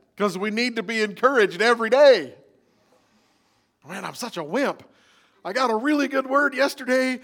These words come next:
and I was so encouraged. That person gave me, or I had a good time in prayer with the Lord, and, and today I feel like crap again." <laughs> Fill back up. That's the way it works.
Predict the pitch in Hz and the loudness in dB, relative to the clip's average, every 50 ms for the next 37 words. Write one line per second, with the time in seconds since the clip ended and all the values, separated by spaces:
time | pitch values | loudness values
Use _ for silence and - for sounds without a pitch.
0 | - - - - 208 202 220 220 214 208 196 - 269 269 277 262 247 - 240 262 | -14 -20 -10 -6 -4 -2 0 0 0 0 -2 0 0 0 0 0 -2 -2 0 0
1 | 269 262 254 233 202 226 202 - 240 247 240 - 262 247 233 226 233 247 247 247 | 0 0 -2 -4 -4 -6 -6 -4 -4 -6 -4 -6 -8 -10 -6 -4 -4 -4 -4 -4
2 | 233 214 208 196 196 185 170 185 185 185 180 247 254 - 240 240 240 247 240 226 | -2 -2 -2 -2 -2 -4 -6 -6 -8 -8 -10 -12 -10 -8 -6 -4 -2 -2 -4 -6
3 | 190 - 226 240 247 254 240 214 208 214 196 214 233 247 254 254 254 247 214 175 | -8 -4 -2 0 0 2 0 -2 -6 -6 -4 -2 0 4 4 4 4 4 2 -2
4 | 156 - - - - - - _ - 226 214 - 220 220 254 294 285 269 240 226 | -4 -10 -20 -20 -20 -20 -20 _ -12 -12 -10 -6 -2 0 0 2 2 2 0 0
5 | 208 - - 285 302 269 247 226 - - - 269 294 294 320 320 - - 202 226 | -2 -4 -2 0 0 2 0 0 -4 -8 -8 -4 -2 -2 -2 -2 -4 -6 -6 -4
6 | 220 196 185 165 139 131 - _ _ - - - - - - - _ _ _ _ | -2 -2 -2 -4 -4 -8 -14 _ _ -20 -20 -20 -20 -20 -20 -20 _ _ _ _
7 | _ _ _ _ _ _ _ _ - - - - _ _ _ _ _ _ _ _ | _ _ _ _ _ _ _ _ -20 -20 -20 -20 _ _ _ _ _ _ _ _
8 | _ _ _ _ _ _ _ _ - 285 330 359 370 359 359 381 403 480 480 370 | _ _ _ _ _ _ _ _ 0 2 4 6 6 4 4 4 2 4 4 4
9 | 311 - - - _ _ _ _ _ _ _ _ _ _ _ _ _ _ _ _ | 2 2 -4 -16 _ _ _ _ _ _ _ _ _ _ _ _ _ _ _ _
10 | _ _ _ _ _ _ _ _ _ _ - 214 - - 392 359 339 349 349 277 | _ _ _ _ _ _ _ _ _ _ -6 -4 -2 0 0 0 0 0 0 0
11 | 262 311 381 415 403 311 - - - - - - - | 2 2 4 4 4 0 -2 -8 -12 -14 -14 -14 -16